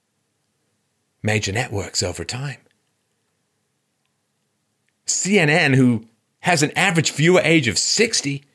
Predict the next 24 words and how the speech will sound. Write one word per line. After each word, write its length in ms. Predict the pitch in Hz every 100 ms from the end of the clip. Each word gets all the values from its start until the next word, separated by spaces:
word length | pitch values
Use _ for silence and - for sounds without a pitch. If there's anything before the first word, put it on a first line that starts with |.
| _ _ _ _ _ _ _ -
is 180 | 123
bitching 580 | 98 202 220 - 185 165 - _ _ _ _ _ _ _ _ _
and 200 | 160 117
rolling 340 | 170 180 175 165
out 160 | 165
and 100 | 131
trying 220 | - 170
to 120 | 170 147
undermine 440 | 139 131 131 127
and 100 | 104
get 200 | 143 151
shut 380 | - 165 - -
down 400 | 139 147 143 127 - _ _ _ _
InfoWars. 880 | 151 143 113 95 90 - - - - - _ _ _ _ _ _ _ _
Well, 100 | 170
they're 100 | 226
not 220 | 247 247
doing 220 | 233 214
that 220 | 220 240 226
'cause 140 | 165
InfoWars 540 | 220 202 185 196 208 156
is 140 | 123
losing. 600 | 170 294 277 185 202 - - _ _ _ _ _ _ _ _ _ _ _ _ _ _ _ _ _ _ _ _ _ _ _ _ _ _ _ _ _ _ _ _ _ _ _
Antinatalists 1080 | 147 180 - 120 117 139 156 170 - - -